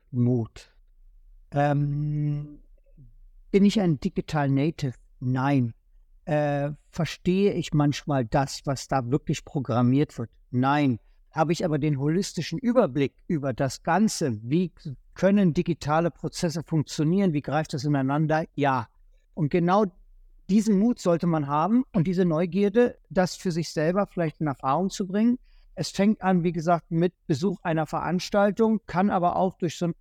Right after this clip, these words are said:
Engagement sein. Das gibt's in jedem Bundesland. Ähnlich wie Hightech N R W gibt es Programme, da kann man sich melden. Die brauchen erfahrene Mentoren. Und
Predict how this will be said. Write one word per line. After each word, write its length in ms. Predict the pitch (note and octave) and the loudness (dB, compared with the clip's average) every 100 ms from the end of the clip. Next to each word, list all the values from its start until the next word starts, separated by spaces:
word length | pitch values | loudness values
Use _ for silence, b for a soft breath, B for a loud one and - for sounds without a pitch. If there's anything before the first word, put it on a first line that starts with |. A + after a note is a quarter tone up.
| - | -4
Engagement 760 | D#3+ F#3+ F#3+ D#3 E3 E3 E3+ | -2 2 0 0 2 2 2
sein. 320 | D3+ D#3+ D#3+ D#3+ - | 2 2 2 -2 -4
Das 180 | C#3 | -8
gibt's 260 | - D#3+ - | -8 -12 -6
in 160 | D#3 C3+ | -2 2
jedem 300 | F3 F3 C#3+ | 2 2 0
Bundesland. 720 | F3 F#3 E3+ - D#3 D#3+ D#3 _ _ - | 0 0 0 0 0 0 -4 _ _ -2
Ähnlich 360 | F3 F3 D#3 | 2 2 0
wie 80 | E3 | 0
Hightech 320 | D3 D#3+ D#3+ - | 0 0 0 -2
N 120 | D3+ | -2
R 120 | C3+ | 0
W 120 | C#3+ | 0
gibt 260 | C3 B2+ - | 0 -2 -2
es 120 | F#3 | -4
Programme, 680 | - G3 E3+ D3+ E3 F3 E3+ | -2 -4 0 0 2 0 0
da 140 | D#3+ | -2
kann 240 | - F#3+ G3 | -4 -2 -2
man 140 | G3 | -2
sich 180 | F#3+ - | -2 0
melden. 480 | E3+ E3 E3+ E3+ D#3+ _ _ - | 0 2 2 0 -2 _ _ -10
Die 80 | D#3+ | -8
brauchen 800 | - D3 D#3+ G#3 A#3 - G#3 A3+ | -8 -8 0 2 2 0 -4 -2
erfahrene 800 | - C#3+ - E3+ F#3+ F#3 F#3 E3+ | -6 -8 -4 -2 0 0 0 0
Mentoren. 760 | D#3+ D#3 D3+ - G3 F3+ D3 G#2+ - - - - - | 2 0 0 0 2 4 2 0 -8 -20 -20 -14 -2
Und 320 | F3+ F3 | 0 0